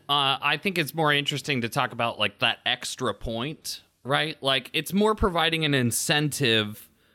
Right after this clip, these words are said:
for players to remove them. And yes, you can put them further away from the keepers, but in the whole grand scheme of punitive mechanisms, that one feels kinda small.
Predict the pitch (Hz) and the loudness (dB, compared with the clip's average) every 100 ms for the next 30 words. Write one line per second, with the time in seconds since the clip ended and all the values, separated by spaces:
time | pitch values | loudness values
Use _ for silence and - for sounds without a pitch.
0 | _ _ - 127 - 135 131 120 117 110 | _ _ -2 -2 0 0 2 2 2 0
1 | - - 127 113 104 104 107 113 143 147 | -4 -2 0 0 -2 -2 0 4 4 4
2 | 135 - - - 113 110 107 - 135 147 | 2 -8 -20 -6 0 0 0 -2 -2 -2
3 | 147 190 180 170 - 175 175 147 - 175 | -2 0 0 -2 -6 -4 -4 0 0 2
4 | - 156 135 147 143 131 127 110 113 123 | 0 -2 -2 0 2 2 2 2 2 0
5 | - 143 143 - 160 147 160 156 151 - | -2 -2 -2 -2 -4 -2 0 0 0 -4
6 | - _ - - - - 165 165 160 - | -10 _ -20 -20 -12 -4 0 2 0 -2
7 | - 180 175 170 147 151 147 135 - 120 | -4 0 2 2 0 -2 -2 -2 -6 -2
8 | 143 143 147 135 156 147 147 143 143 139 | 0 2 0 -2 -2 0 0 0 0 -2
9 | 156 151 156 139 135 135 131 143 120 - | 0 -2 -2 -2 -2 0 -2 0 -2 -2
10 | 127 107 - - 104 92 98 135 | -2 0 -2 -4 -2 0 -2 -4